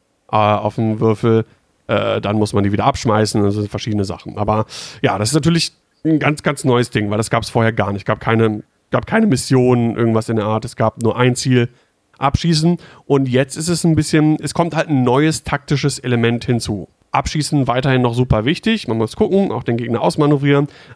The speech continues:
Aber man muss auch ein bisschen im Hinterkopf halten, ja, möchte ich mich jetzt hier mit dem Schiff auf das Missionsobjekt konzentrieren? Oder, ach, das hat jetzt das Missionsobjekt eingesammelt.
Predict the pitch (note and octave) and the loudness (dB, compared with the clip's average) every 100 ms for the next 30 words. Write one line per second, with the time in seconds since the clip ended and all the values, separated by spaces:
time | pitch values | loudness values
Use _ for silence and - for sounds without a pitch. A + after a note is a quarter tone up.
0 | - A2+ B2+ C3+ C3 B2+ C3 C3 B2 B2+ | -4 0 4 4 2 2 2 2 2 2
1 | C3 C3 B2+ C3 - C3 B2+ B2+ A#2+ A#2+ | 0 -2 0 0 2 2 2 0 -2 -2
2 | A2 A2+ - B2 C3+ A#2+ - B2 - - | 0 -2 -4 -4 -2 0 0 -2 -4 -12
3 | - D3+ C3+ C3 B2 C#3+ C#3 C3 C#3 - | -10 0 2 4 2 0 -4 -2 -4 -4
4 | B2 - B2+ B2 A3+ G#3+ F3 D#3+ E3 E3 | -8 -6 -6 0 0 0 -2 -2 -2 -2
5 | D#3+ D3+ C#3 B2 A#2 C3 C3+ - C3+ - | -2 0 0 0 0 0 0 -2 -4 -4
6 | C3 C3 B2+ - C#3+ - C#3 D#3+ D3+ C#3+ | -4 -4 -4 -4 -2 0 2 2 0 -2
7 | C3+ C#3 C3+ C3 C3 C3 | 0 2 2 2 2 2